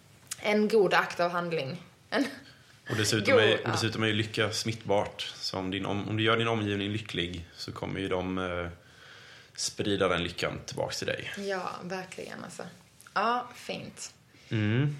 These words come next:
Speaker 1: Många
Speaker 2: Ska jag,
Speaker 1: kloka herrar.
Speaker 2: ska jag avsluta med den allra klokaste herren då?
Speaker 1: Ja, kör på.
Speaker 2: Ingen mindre än, eh, Buddha själv.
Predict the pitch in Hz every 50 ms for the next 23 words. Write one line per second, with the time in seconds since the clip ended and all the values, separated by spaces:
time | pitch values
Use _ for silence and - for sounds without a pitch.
0 | - - - 180 196 190 180 170 120 113 120 - - - 185 180 - 175 170 170
1 | 170 - - - - - 165 - - - - 110 101 104 107 104 - - - 101
2 | 95 104 - - 120 117 120 117 113 113 110 107 107 98 98 104 107 101 101 107
3 | 107 - - 117 107 - - 85 - - 87 95 85 85 - - - - - -
4 | - - 185 220 240 220 170 - - 170 170 165 - 170 - - - - _ _
5 | _ _ - - - - - - - - - - - - - - - - - -
6 | - - 120 110 107 101 104 104 104 104 101 95 92 90 92 95 95 - - -
7 | 104 98 90 92 90 90 90 90 90 90 90 90 87 82 - - 98 85 - 147
8 | 160 156 117 98 117 135 131 135 - 147 170 160 101 85 85 78